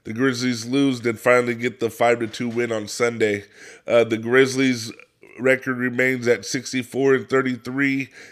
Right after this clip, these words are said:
and this week the Grizzlies match up against the Modesto Nuts in a home series. And this weekend's events at the Chuck are My Job Depends on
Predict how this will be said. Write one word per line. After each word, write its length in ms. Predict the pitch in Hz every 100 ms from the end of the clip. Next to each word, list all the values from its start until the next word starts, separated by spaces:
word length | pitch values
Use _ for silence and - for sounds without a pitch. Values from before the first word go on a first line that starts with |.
| _
and 140 | 113
this 240 | 127 120 123
week 260 | 135 131
the 80 | 123
Grizzlies 540 | 120 131 120 123 113
match 320 | 117 120 117 127
up 180 | 117
against 400 | 113 107 120 -
the 80 | 117
Modesto 580 | 110 110 120 113 120 113
Nuts 360 | 117 117 104 110
in 140 | 113
a 140 | 110
home 280 | 107 123 113
series. 640 | - 123 120 110 101 - - - - -
And 180 | 117 120
this 200 | 139 131
weekend's 420 | 151 147 147 127
events 460 | 127 123 135 131 127
at 160 | 107
the 60 | 110
Chuck 440 | - 131 131 - 107
are 320 | 117 110 104 - - -
My 240 | 107 120 135
Job 380 | 120 127 127
Depends 380 | 120 117 123 117
on 140 | 117